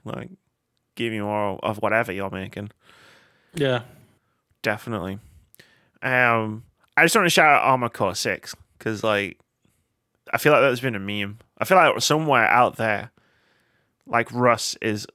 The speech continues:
Speaker 1: like, overjoyed <laughs> 'cause he used to
Speaker 2: It's got its audience.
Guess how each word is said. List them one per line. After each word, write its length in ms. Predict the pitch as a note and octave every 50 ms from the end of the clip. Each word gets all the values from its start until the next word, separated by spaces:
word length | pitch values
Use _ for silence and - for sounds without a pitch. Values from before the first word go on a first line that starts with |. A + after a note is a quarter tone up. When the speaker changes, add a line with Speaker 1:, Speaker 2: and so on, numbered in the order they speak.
| _
Speaker 1:
like, 340 | - A2 G#2+ G#2+ - - - _
overjoyed 600 | A2+ A#2 A2 A2+ G#2 F#2+ G#2+ G2+ G2 G2 G#2 - - _ -
<laughs> 1160 | D3 D3 - - - - - - - - - F#3+ - - A#3+ - - - - _ - B3 -
'cause 180 | - - E3 C#3
he 80 | D3+
used 220 | D3+ C3+ - - -
to 120 | - C3+
Speaker 2:
It's 140 | D#3+ D3 -
got 180 | - E3 F#3 A#3
its 140 | A#3+ -
audience. 640 | E3 E3 F#3+ A3 A#3+ G3 F3 F#3 G#3+ G#3 - - -